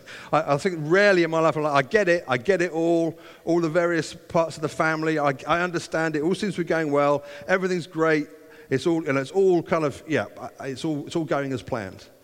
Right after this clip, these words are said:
So rarely is life like that. And so when we get a moment like this with David, we're like, "Yeah, okay, maybe, maybe not fearing for my life, but certainly afraid for various things." "I get it, I'm with you, David, I understand that."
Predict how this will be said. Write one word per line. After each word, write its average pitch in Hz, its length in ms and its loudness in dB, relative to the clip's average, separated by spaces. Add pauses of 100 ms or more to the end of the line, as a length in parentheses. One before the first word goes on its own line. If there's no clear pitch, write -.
(300)
So - 300 -8
rarely 196 500 -4
is 131 160 -4
life 165 460 -10
like 113 240 -8
that. - 260 -10 (1040)
And 131 80 -4
so 175 140 2
when 190 100 2
we 185 80 2
get 202 200 4
a 185 40 2
moment 190 440 0
like 170 200 -2
this 208 240 -2
with 143 140 -4
David, 180 340 2
we're 151 60 -2
like, 170 160 -2
"Yeah, 190 160 -4
okay, 160 320 -2
maybe, 175 400 -4 (320)
maybe 185 260 0
not 185 160 0
fearing 180 300 -2
for 156 100 -4
my 151 120 2
life, 165 340 0
but 139 160 -6
certainly 190 360 -4
afraid 233 420 -8
for - 120 -4
various 110 400 -8
things." - 500 -16 (500)
"I 175 160 -2
get 254 260 0
it, 156 100 2
I'm 156 140 -2
with 247 180 -2
you, 208 120 -6
David, 120 260 -4
I 160 80 0
understand 240 540 -6
that." - 240 -12